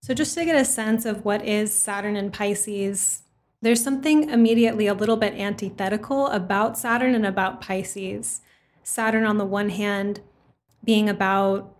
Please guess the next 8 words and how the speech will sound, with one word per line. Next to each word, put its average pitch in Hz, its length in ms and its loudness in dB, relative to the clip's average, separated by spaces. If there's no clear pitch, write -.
hard 220 440 0
reality 196 600 0
or 190 300 -4
reality 190 880 -2
or 185 380 -2
boundaries, 202 880 -2
limitations, 202 920 -4
structure, 214 880 -6